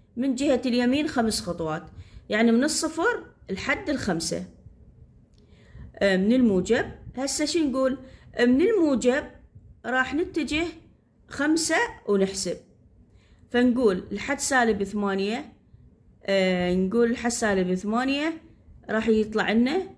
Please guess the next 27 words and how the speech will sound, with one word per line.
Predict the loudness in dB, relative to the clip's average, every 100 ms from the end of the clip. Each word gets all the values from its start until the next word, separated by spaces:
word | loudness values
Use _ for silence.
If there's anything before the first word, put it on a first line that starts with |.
| _
سالب | -12 -4 0 0 -2 -4
ثلاثة. | -6 -2 -4 -4 -10
إشارة | -4 -2 -2 -4
الكبير | -2 0 2 2
واطرح | 0 -2 -4 -2
اللي | -2 2 2 0
هي |
سالب | 0 -2 0 -2
ثلاثة. | -6 -10 -10 -14 -20 -20 _ _ _ -8
كافي | -6 -4 -4
بعد، | -2 -4 -6 -16 -8
ما | -4 -2
يحتاج | -4 -6 -6 -6 -8 -8
أرسم | -8 -6 -6 -6
مستقيم | -10 -10 -10 -6 -6
الأعداد. | -4 -4 -6 -8 -10 -14 -20 _ -20 -20 -20 -20 -20 _ _ _ _
زين. | -12 -12 -12 -18 -20 _ -20 -20 _ _ _ _ _ _ -20 _ -20 -4 2
آه، | 2
ثانيًا، | 4 2 4 2 2 -2 -6 -18 -14
تلا-، | -2 0 2
آه، | 2 2
سنقول | 2 0 0 0 0
هنا، | 0 -2 -6 -10
شو | -6
نكتب | -6 0 2
هنا؟ | 4 2 0
سالب | 0 0 2